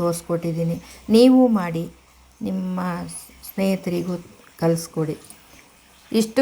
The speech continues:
ಹೊತ್ತು ನನ್ನ ವಿಡಿಯೋ ಗಮನಿಸಿದ್ದಕ್ಕೆ ತುಂಬ ಧನ್ಯವಾದಗಳು. ಸ್ನೇಹಿತರೆ, ಶೇರ್ ಮಾಡಿ, ಲೈಕ್ ಮಾಡಿ,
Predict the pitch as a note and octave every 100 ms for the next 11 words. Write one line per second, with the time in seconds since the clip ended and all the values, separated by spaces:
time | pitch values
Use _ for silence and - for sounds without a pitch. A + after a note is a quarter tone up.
0 | A3+ A3 G#3 F#3+ F3+ F3+ F3 F#3 F3+ E3+
1 | F3 F3+ E3+ E3 E3+ E3+ E3+ E3+ F3 F3
2 | F3+ E3+ E3 E3+ E3+ E3 D#3+ E3 E3+ E3+
3 | - - - - - - _ _ _ -
4 | - - - - - G3 G3 F#3+ F#3 F3+
5 | G3 G3+ G3 F#3 F3 E3+ E3 E3 F#3 F#3+
6 | F#3+ F3+ E3+